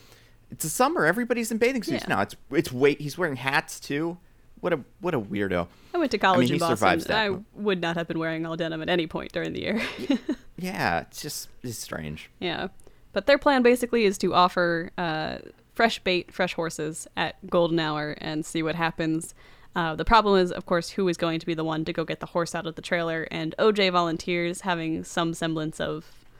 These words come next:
Speaker 2: understanding of the creature. Uh, and this is where Antlers reveals his hand crank camera,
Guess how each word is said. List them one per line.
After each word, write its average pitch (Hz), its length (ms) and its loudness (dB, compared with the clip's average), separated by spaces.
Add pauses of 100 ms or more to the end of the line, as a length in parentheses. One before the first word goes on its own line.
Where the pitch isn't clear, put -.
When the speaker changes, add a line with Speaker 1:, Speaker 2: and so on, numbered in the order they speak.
(180)
Speaker 2:
understanding 180 640 4
of 170 80 -4
the 170 80 -6
creature. 170 460 -2 (420)
Uh, - 20 -2
and 165 380 0
this 190 120 2
is 175 80 -2
where 175 160 2
Antlers 165 340 -4
reveals 156 300 -4
his 160 120 -10
hand 160 240 -6
crank - 320 -10
camera, 190 420 4